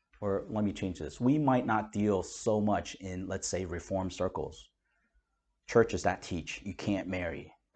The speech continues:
or churches that teach you can't eat certain foods. Okay, I don't know. Um, maybe, maybe there are some churches, Reformed churches, that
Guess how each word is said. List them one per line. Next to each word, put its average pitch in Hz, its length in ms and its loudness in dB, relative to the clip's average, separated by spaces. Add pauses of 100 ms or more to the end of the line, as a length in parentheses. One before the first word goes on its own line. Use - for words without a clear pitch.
(100)
or 92 140 -6
churches 95 320 -2
that 85 160 -4
teach - 260 -10
you 87 60 -8
can't 90 380 -8
eat 90 140 -10
certain 80 260 -10
foods. - 480 -14 (1160)
Okay, 110 100 -4
I 95 120 0
don't 101 140 4
know. 85 260 0 (1200)
Um, 85 400 -4 (240)
maybe, 107 300 6
maybe 107 320 6
there 101 160 10
are 107 180 8
some 90 200 0
churches, - 500 -6 (400)
Reformed 95 340 2
churches, 73 300 -4
that 76 240 -6